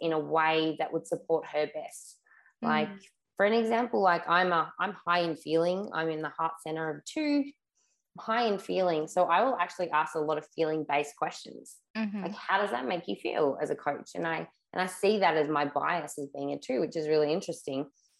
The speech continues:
Speaker 1: But I was working with a client who was high in their thinking.
Speaker 2: Mm-hmm.
Speaker 1: So instead of asking her, "How do you feel about that?" and her going,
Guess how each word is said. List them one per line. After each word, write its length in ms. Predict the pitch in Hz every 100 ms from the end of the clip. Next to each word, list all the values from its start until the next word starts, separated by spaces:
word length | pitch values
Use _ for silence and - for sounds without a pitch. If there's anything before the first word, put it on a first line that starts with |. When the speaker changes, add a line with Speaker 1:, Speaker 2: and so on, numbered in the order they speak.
| _
Speaker 1:
But 100 | -
I 80 | 190
was 140 | 240 180
working 260 | 165 170
with 120 | 170
a 60 | 165
client 400 | 165 202 262 175
who 100 | 175
was 140 | 180
high 260 | - 170 180
in 100 | 175
their 160 | 165 156
thinking. 400 | 277 320 165 98 - _ _ _ -
Speaker 2:
Mm-hmm. 440 | 214 208 185 180 262 _
Speaker 1:
So 220 | - 208
instead 560 | 202 190 - 208 - 214
of 80 | 208
asking 400 | 185 185 185 180
her, 100 | 165
"How 220 | 170 220
do 80 | 240
you 120 | 240
feel 200 | 277 339
about 260 | 220 160 -
that?" 160 | 160
and 100 | -
her 120 | 175 170
going, 240 | 175 165